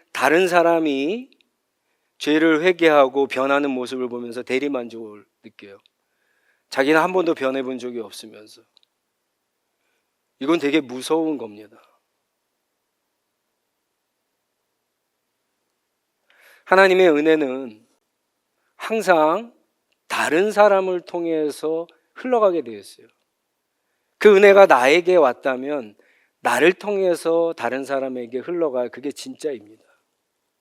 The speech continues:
결국은 내가 변해야 된다는 거예요. 내가.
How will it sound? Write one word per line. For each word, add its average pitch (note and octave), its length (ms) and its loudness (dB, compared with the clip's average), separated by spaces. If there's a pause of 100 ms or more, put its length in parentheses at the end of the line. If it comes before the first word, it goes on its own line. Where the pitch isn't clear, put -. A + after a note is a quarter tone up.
(4000)
결국은 F3 420 0
내가 D3 340 0
변해야 C#3 340 -6
된다는 G#2+ 460 -20
거예요. A#2+ 200 -20
내가. A2 520 -18